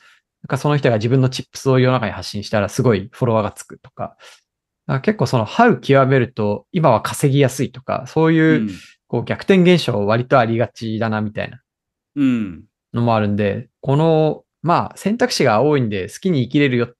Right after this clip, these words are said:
Speaker 1: ていうのもあるけど、なんか本質的な、なんだろう、その価値提供とか、価値を掘るぜみたいなものに、まあ、ある種向き合うためのノイズってめちゃくちゃあるなみたいなのもあるんで、大変っすね。
Speaker 2: うん。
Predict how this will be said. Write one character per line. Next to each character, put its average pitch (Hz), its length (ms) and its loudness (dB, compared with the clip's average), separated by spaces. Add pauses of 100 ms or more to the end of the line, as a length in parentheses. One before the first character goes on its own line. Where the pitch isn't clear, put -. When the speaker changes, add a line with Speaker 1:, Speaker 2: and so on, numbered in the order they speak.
(120)
Speaker 1:
て 139 80 -4
い 135 60 0
う - 20 -2
の 131 60 -4
も 131 100 -2
あ 135 60 -2
る 131 80 -8
け 127 100 -4
ど、 139 300 -4 (500)
な 220 80 -10
ん 196 40 -8
か 143 40 -8
本 208 220 0
質 208 60 -12
的 214 200 2
な、 196 460 0 (120)
な 139 160 -6
ん 120 60 -4
だ 104 80 -4
ろ - 120 -12
う、 - 40 -20 (460)
そ 120 140 -10
の 104 100 -10
価 - 180 -6
値 - 140 -6
提 151 160 4
供 101 160 0
と 101 100 -12
か、 - 320 -2 (200)
価 - 80 2
値 - 100 2
を 120 60 4
掘 165 160 2
る 143 80 4
ぜ 110 160 -6 (100)
み 110 120 -8
た 117 100 0
い 110 60 -2
な 110 80 -2
も 107 100 -4
の 101 240 -8
に、 143 340 -2 (400)
ま 135 120 0
あ、 - 20 4
あ 165 40 6
る 170 60 0
種 117 280 -2 (100)
向 120 100 -6
き 180 140 4
合 175 60 8
う 165 60 0
た 143 100 2
め 123 100 2
の 113 100 -4
ノ 120 220 -2
イ 147 60 0
ズ 131 100 -12
っ - 40 -18
て - 120 -6
め 120 120 -2
ち - 40 -14
ゃ 135 60 -4
く 127 60 -16
ち - 100 -6
ゃ 147 40 -2
あ 135 40 -2
る 117 80 -8
な 101 140 -6
み 104 100 -14
た 110 100 -6
い 107 60 -2
な 104 80 -4
の 101 80 -6
も 104 100 -4
あ 107 60 -4
る 101 80 -8
ん 92 100 -12
で、 104 220 -8 (420)
大 107 140 -4
変 123 180 2
っ - 20 -2
す 127 160 -10
ね。 - 200 -8 (560)
Speaker 2:
う 139 80 0
ん。 104 420 -4